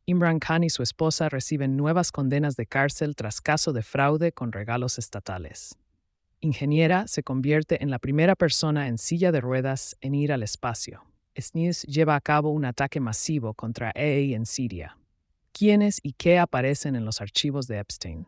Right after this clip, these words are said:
Putin promete no más guerras si Occidente trata a Rusia con respeto. Atacante con cuchillo mata a tres tras lanzar una bomba de humo en el metro de Taiwán.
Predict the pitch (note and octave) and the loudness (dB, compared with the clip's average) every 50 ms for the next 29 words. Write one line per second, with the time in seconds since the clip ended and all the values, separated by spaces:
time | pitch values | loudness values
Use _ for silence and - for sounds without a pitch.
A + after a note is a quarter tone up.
0 | _ _ _ - B3 B3 - B3+ B3+ A#3 - F3 E3 E3+ F3+ F3 - E3 D3+ D3 | _ _ _ 0 0 2 4 6 4 6 6 6 6 6 6 6 6 4 4 4
1 | D3 D#3 D#3+ E3 E3 D3+ D3 D#3+ D#3 D#3+ D#3+ E3+ E3 D#3+ - - - - - - | 4 4 6 4 4 4 4 4 4 6 6 4 4 2 2 -2 -8 -8 -8 -6
2 | - C3 A#2+ - - D3 C#3 D#3 F3 F#3+ - F3 - - E3+ E3 E3+ - - D3+ | -4 -4 -4 -4 -2 0 2 4 4 4 4 2 2 4 4 4 6 6 4 4
3 | C#3+ C3 D3+ D#3+ D#3 - E3 D3 - - B2 A#2 G#2+ F#2+ - - - - A#2+ A2+ | 4 4 2 0 2 2 0 0 0 -2 -4 -4 -4 -6 -6 -6 -6 -6 -6 -6
4 | - - G2+ - - _ _ _ _ _ _ _ - C#3 - - C3 - D3+ D#3 | -8 -10 -16 -16 -18 _ _ _ _ _ _ _ -12 -10 -8 -6 -4 -2 0 0
5 | D#3+ D#3 E3+ D#3 - D3 C#3+ - D#3 C3 - - F3+ F3 D#3 D#3 C#3+ C3+ D3 D3+ | 0 2 0 -2 -2 -2 -4 -4 -4 -2 0 2 2 2 2 2 0 2 2 2
6 | D#3 - C#3+ B2+ B2+ - - E3 E3+ E3+ E3+ F3 - - - - - - C#3 C3+ | 2 2 0 -2 -2 2 4 6 6 6 6 4 0 -6 -10 -12 -8 -6 -6 -4
7 | B2+ C3 C3 C3+ - - D3+ D3 D3+ D3 C#3+ C3 B2 C#3 C#3+ D3 C#3+ C#3+ C3 C3 | -2 -2 -2 -2 0 0 0 2 2 2 0 0 0 0 0 0 0 0 0 0
8 | - D3 D#3 D#3 D3+ D3 C3+ B2+ A#2 A#2 B2+ C3+ C3 - C#3+ C3 A#2+ - G2+ G2+ | 0 0 0 0 0 0 -2 -2 0 0 -2 -2 -4 -4 -4 -6 -6 -4 -6 -8
9 | G#2 G#2+ A2 A2 F#2+ F2 F2 F3 | -6 -6 -6 -6 -8 -8 -10 -12